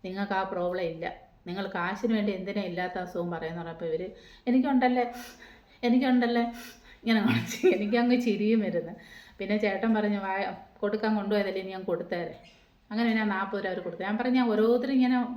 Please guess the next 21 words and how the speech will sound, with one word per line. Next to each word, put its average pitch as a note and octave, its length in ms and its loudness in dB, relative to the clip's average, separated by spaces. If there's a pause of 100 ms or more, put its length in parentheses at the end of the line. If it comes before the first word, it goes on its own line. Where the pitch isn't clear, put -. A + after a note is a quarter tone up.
(120)
വന്ന് G3 260 0
നമ്മളെ A3 380 2
പറ്റിക്കുന്ന A3+ 480 0
കാര്യം A3 240 2
ഞാൻ G3 160 -4
പറയുമോ? D#3 340 -10 (440)
ഇപ്പം - 240 -2
തന്നെ A3+ 200 4
കണ്ടില്ലേ, F#3 340 -2 (240)
ഇപ്പം F#3+ 200 -8 (300)
നാട്ടിലുള്ളവരായാലും F#3+ 920 0
എവിടെ F#3 180 -2
ഉള്ളവരായാലും F#3+ 560 -4 (140)
ഒരു G#3+ 140 -2
ദാഹിച്ച G3+ 560 -4
വെള്ളം G#3 420 0
വന്ന് G3+ 200 0
ചോദിച്ചാലും F#3+ 420 -6
കൊടുക്കാൻ F3+ 380 -6
വയ്യാത്ത F3+ 280 -8 (100)
കാലമാണിപ്പോൾ. D#3+ 680 -8